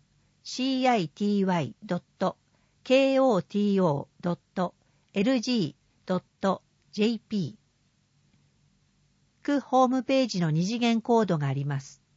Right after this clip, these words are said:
八、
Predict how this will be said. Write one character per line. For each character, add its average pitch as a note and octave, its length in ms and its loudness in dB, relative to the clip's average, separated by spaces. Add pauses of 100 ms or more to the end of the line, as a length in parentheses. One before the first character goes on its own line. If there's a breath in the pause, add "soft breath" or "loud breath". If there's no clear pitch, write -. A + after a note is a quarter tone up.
(2500)
八、 G#3 400 -6